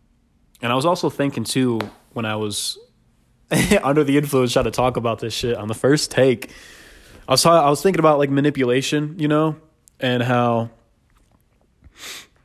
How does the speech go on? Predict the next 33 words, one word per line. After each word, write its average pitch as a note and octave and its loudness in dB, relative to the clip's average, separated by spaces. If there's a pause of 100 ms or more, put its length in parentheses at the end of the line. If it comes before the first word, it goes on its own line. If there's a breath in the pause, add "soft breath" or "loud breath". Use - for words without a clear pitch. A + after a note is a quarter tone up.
(720)
when D3 2
you C#3+ 4
smoke C3+ 2
weed, A#2+ 2
it's A2+ -2
almost A#2 0
like A2 0
a, G#2 -2 (580)
it C3+ -4
can A2+ -4
almost A2+ -2
manipulate. G#2 -4 (640)
It, B2 -2
it A#2+ -2
is A#2+ 2
a A2+ -2
manipulation G#2+ -4
too, A2 -8
you G2+ -8
know G#2 -8
what G#2 -6
I'm G#2 -8
saying? G#2 -6
Like, G2+ -8
you, G#2 -6
you G#2 -10
feel G#2+ -6
very G#2 -4
hungry G#2 -6
when G#2 -8
you're G#2 -6
really A2 -2
not. G2+ -6